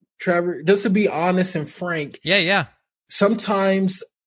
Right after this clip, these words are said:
Speaker 1: I could have this idea, like, or this sort of deal where I'm dr-, being driven by the approval or acceptance of men, but God never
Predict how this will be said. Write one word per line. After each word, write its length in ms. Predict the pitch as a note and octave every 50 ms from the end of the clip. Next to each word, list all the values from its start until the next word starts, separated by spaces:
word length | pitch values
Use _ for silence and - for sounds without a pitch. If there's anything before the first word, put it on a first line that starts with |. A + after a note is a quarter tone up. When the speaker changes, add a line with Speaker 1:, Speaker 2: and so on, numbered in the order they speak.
| _ _ _ _ _ _ _ _ _ _ _ _ -
Speaker 1:
I 140 | D#3 F3 G3
could 180 | F#3 - G3+ F3+
have 320 | F3 F#3+ F#3 F3+ E3+ D#3
this 240 | F3+ E3+ D#3+ - -
idea, 640 | - E3+ F3 E3+ D#3+ D3 C#3 E3 F3 F3+ E3+ E3 D#3
like, 260 | D#3 D#3 D#3 C#3+ D#3
or 180 | D3 D#3 D#3+
this 280 | D#3 D#3 D#3+ D3 - -
sort 360 | - - - - F3+ F3 E3
of 160 | E3 D3 A#2+ - _ - - - D3+ D3
deal 280 | C#3+ E3+ F3 F#3 F#3 E3+
where 260 | E3 D#3+ D#3 D#3 C#3+
I'm 180 | D3 D#3+ D#3+ C3+
dr-, 180 | - - - _ - - D#3
being 220 | F3 F#3 F#3 E3
driven 440 | C3+ D3+ E3+ F3+ F3 F#3+ G3 F3+ D3+
by 440 | C3+ D#3+ D3+ D3+ D3+ D3+ D3 D3 D3 - _ _ _ -
the 120 | D#3+ D3
approval 480 | C#3+ - - E3+ F3 F#3 F3+ E3 F#3 F#3
or 160 | E3+ D#3 C#3+
acceptance 680 | C3+ - - - D#3 D#3+ D#3+ - F#3 F3+ F3 E3 -
of 100 | D3 C3+
men, 280 | C3+ C#3 D3 D#3+ F3+ F3
but 160 | D#3+ D#3 D3+
God 200 | - F3+ F#3+ F#3+
never 380 | F#3+ F#3+ F#3 E3+ F3 D#3+ -